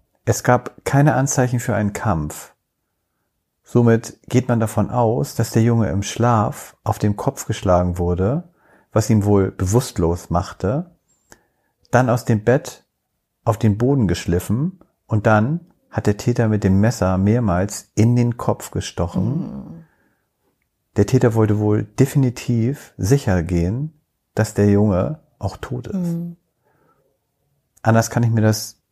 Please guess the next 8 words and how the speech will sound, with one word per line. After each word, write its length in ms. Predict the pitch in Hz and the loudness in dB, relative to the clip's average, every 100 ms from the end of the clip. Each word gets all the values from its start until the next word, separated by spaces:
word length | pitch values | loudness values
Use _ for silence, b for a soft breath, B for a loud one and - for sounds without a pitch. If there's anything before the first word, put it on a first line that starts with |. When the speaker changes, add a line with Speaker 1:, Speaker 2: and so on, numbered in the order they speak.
| - | -4
Speaker 1:
überhaupt 280 | 135 127 113 | 2 2 2
nicht 140 | 98 95 | 0 -4
erklären. 640 | - 104 95 98 147 - b b b b b | -4 -2 0 0 -4 -10 b b b b b
Man 200 | 110 120 | 0 2
fand 340 | - 131 131 - | 2 0 0 -2
auch 300 | 107 - - | -4 -4 -6
keinerlei 540 | - 131 143 127 117 | -2 0 0 -2 -4
Tatwaffen 880 | - 120 120 - 98 98 101 120 | -4 -4 -4 -4 -6 -2 -2 -4